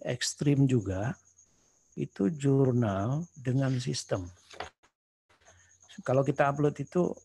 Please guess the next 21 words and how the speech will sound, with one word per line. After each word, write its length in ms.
kita 400
upload 480
dulu 640
judul 480
masuk, 640
judul 560
lewat, 400
habis 480
itu 480
abstrak. 1200
Habis 560
itu 240
suruh 400
upload 400
yang 160
pertama 480
apa? 160
Bibliografi, 960
pakai 240
file 320
sendiri 400